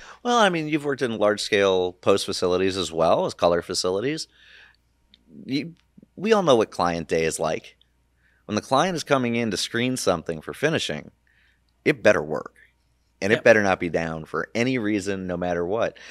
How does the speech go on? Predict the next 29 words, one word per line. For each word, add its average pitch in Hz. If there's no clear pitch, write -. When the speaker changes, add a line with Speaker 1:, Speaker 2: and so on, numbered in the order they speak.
Speaker 1:
And 101
if 95
we 143
outsource 104
that, 113
and 92
we 98
outsource 104
that 92
control, 113
we're 92
outsourcing 95
that 80
client 82
experience. 76
And 101
at 92
the 113
end 151
of 113
the 90
day, 87
that's 110
really 98
what 87
we're 85
all 80
providing 73
here. -